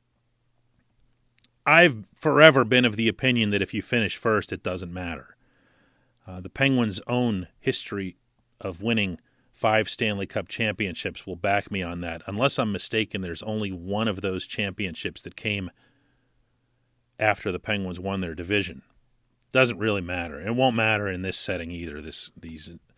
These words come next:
you know, temporary coronavirus divisions.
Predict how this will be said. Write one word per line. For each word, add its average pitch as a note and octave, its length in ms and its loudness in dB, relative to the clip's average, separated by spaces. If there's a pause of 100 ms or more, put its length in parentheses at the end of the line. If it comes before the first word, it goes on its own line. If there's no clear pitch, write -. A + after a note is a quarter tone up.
(320)
you F#2+ 100 -10
know, E2 140 -10
temporary F2+ 540 -4
coronavirus F2 720 -6
divisions. D#2+ 540 -12